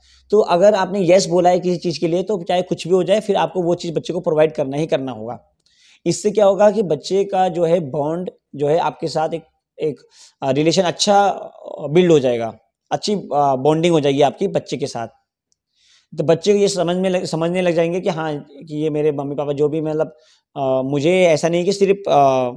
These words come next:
एक्टिविटी कराते हैं, जो मैं चाहता हूँ वो मेरी फुलफिल भी करते हैं मेरी इच्छा को,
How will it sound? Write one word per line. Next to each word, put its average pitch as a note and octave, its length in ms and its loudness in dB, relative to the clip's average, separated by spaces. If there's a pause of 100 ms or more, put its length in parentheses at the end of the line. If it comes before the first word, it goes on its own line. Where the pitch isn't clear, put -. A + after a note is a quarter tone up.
(280)
एक्टिविटी D3+ 360 -2
कराते C#3+ 340 0
हैं, A3 220 -10
जो E3 180 0
मैं E3+ 120 0
चाहता D3 260 -2
हूँ F3 140 -2
वो D#3+ 60 -8
मेरी D#3 220 -2
फुलफिल C#3+ 340 -6
भी C#3+ 100 -4
करते C3 220 -6
हैं B2 60 -6
मेरी B2 120 -8
इच्छा A#2 180 -12
को, B2 220 -18